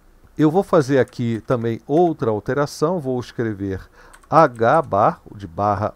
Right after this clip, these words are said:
horizontal, vou dar um Ctrl X, Ctrl E e repara que agora o cursor ficou sublinhado, também muito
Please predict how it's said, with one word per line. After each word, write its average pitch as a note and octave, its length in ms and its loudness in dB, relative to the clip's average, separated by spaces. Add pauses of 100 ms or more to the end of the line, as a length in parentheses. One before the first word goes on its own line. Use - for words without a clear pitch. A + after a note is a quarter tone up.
horizontal, C#3+ 1040 -2 (400)
vou D#3+ 300 0
dar A#2+ 280 2
um A2+ 140 -6
Ctrl B2 500 -6
X, G#2 380 -8
Ctrl D#3+ 500 -4
E F#3+ 140 0 (340)
e G#2+ 120 -4
repara C3+ 400 0
que - 140 -4
agora C3+ 340 2
o - 20 -8
cursor C#3 380 -8
ficou C#3 440 -4 (440)
sublinhado, C3 1160 0 (260)
também E3 380 2
muito D3+ 580 -6